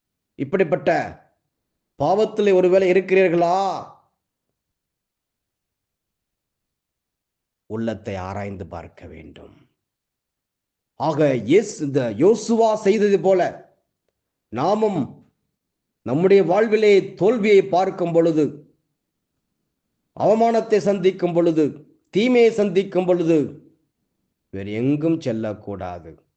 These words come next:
நண்பர்களை தேடி செல்லவில்லை யோசுவா. "ஏய் வாங்க, நம்ம போய்,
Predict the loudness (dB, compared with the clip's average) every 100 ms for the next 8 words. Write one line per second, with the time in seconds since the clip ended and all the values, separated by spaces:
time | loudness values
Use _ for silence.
0 | _ _ _ _ _ _ _ _ _ _
1 | _ _ _ _ _ -4 0 2 2 2
2 | 2 2 2 2 2 2 4 2 2 -2
3 | -10 _ _ -6 -2 -2 -2 -2 -2 -4
4 | -12 _ _ _ _ _ _ _ _ _
5 | _ _ _ _ _ 0 2 2 2 2
6 | 2 0 -14 _ -2 0 2 4 4 4
7 | 0 -12